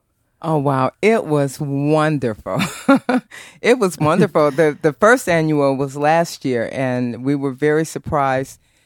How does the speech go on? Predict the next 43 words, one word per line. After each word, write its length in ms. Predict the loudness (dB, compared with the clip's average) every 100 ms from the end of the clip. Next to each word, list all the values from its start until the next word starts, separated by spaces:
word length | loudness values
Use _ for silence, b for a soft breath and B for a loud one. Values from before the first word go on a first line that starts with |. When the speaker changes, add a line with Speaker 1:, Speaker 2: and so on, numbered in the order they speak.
| _
Speaker 1:
I 80 | -2
was 160 | -2 0
very 220 | 0 0
surprised 500 | -2 -2 -2 -2 -4
to 80 | -8
walk 380 | -2 0 0 -2
in 160 | -4
there 260 | -2 -2 -4
and 140 | -6
see 180 | -6 -6
that 140 | -4 -4
it 80 | -6
was 180 | -10
packed, 540 | -14 -6 -4 -4 -10 _ _
you 140 | -6 -4
know, 180 | -2 -4
in 100 | -6
twenty 300 | -6 -6 -6
twenty-one. 680 | -6 -6 -4 -4 -4 -6 -10
So 300 | -8 -6 -2
that 260 | -2 -2
was 280 | -4 -10 -14 _ _ _ -10
really 500 | -4 0 2 0 -2
great. 380 | -4 -4 -6 -8
And 180 | -6 -2
this 280 | -4 -4
year, 280 | -4 -2 -2
it 120 | -4 -6
was 200 | -6 -6
even 300 | -6 -6 -4
bigger. 440 | -4 -4 -6 -8 _ _ _ _
I, 60 | -12 -12 -4
I 100 | -4
can't 320 | -2 -4 -2
even 200 | -2 -4
explain, 720 | -4 -10 -8 -6 -4 -6 -8 -12 _ _ _ -6
you 160 | -2
know, 140 | 0 2
what 240 | 2 0
it 80 | -2 -2
feels 340 | 0 0 -4
like 380 | -6 -6 -6 -12 -10
to, 440 | -4 -4 -4 -6